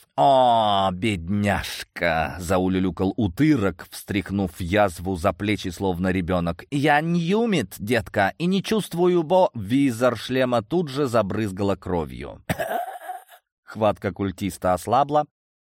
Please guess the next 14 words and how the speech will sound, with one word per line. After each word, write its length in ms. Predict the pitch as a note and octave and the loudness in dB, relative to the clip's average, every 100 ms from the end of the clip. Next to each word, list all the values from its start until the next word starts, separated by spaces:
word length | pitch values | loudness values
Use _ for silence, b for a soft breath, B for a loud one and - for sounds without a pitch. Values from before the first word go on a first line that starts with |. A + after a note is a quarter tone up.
| _ _ _ _ _ _ _ | _ _ _ _ _ _ _
а 100 | D3 | 0
затем 260 | D3+ - F#3+ | 0 0 0
его 300 | E3 D#3 D#3+ | 2 2 0
тело 380 | - E3 D#3+ D3 | 0 0 4 2
плавно 600 | - C#3 E3 E3 D#3 C#3+ | 2 4 6 4 4 2
опустилось 640 | - B2+ - C#3+ C3+ - | 2 -4 -2 -2 -2 -2
на 100 | A#2+ | -2
ковер 420 | - G#2+ A2 A2+ - | 0 2 2 0 0
из 200 | G#2+ F#2+ | -2 0
опавших 640 | G2 G#2 F2+ - F2+ - | 0 2 0 -2 -10 -8
иголок. 640 | G#2 F2 F2 D#2 C#2 - - _ _ _ - | -6 -2 -2 -2 -6 -12 -20 _ _ _ -4
"Вы 220 | A2 A#2+ | 2 2
в 100 | A2+ | 2
порядке?" — 540 | B2+ A#2+ B2+ - F#2+ | 2 2 2 0 -6